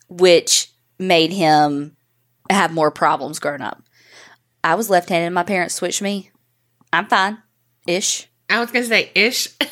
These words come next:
Speaker 2: <laughs>
Speaker 1: I mean, I'm not a fucking serial killer. Okay.
Speaker 2: To be determined.
Speaker 1: When he <laughs> graduated from high school,
Speaker 2: <laughs>
Speaker 1: he joined the Army Reserves,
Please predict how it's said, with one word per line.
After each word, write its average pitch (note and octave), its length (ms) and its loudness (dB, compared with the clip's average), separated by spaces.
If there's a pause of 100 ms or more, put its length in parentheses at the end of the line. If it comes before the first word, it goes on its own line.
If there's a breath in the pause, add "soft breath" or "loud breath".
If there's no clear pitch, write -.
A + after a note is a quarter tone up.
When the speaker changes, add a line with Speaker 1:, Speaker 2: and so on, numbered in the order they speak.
(180)
Speaker 2:
<laughs> G#4 380 -2
Speaker 1:
I D#4 120 6
mean, D4+ 160 6
I'm D4 140 4
not D4 120 4
a C4+ 60 4
fucking C#4 300 2
serial A4 340 6
killer. A#4 320 8 (640)
Okay. A3 240 2 (180)
Speaker 2:
To C#4 120 -8
be A3+ 100 0
determined. D#3+ 560 -6 (720)
Speaker 1:
When A3 240 -2
he C4+ 380 0
<laughs> - 20 -10
graduated A#3 640 4
from G#3+ 160 2
high G#3 220 2
school, F3 440 0 (300 loud breath)
Speaker 2:
<laughs> - 320 -20
Speaker 1:
he A#3 140 4
joined A3+ 280 4
the G#3 40 2
Army A3 280 2
Reserves, F3 640 0